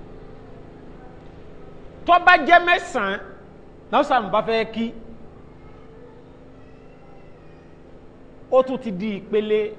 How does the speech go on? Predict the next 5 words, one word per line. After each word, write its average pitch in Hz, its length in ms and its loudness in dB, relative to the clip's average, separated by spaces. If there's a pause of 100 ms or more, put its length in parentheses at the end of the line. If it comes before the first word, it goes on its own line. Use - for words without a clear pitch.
(160)
kẹta. 185 440 -2 (1400)
Lọ́nà 247 320 2
wo? 175 160 -2 (460)
Yóò 294 360 4
máa 233 320 -2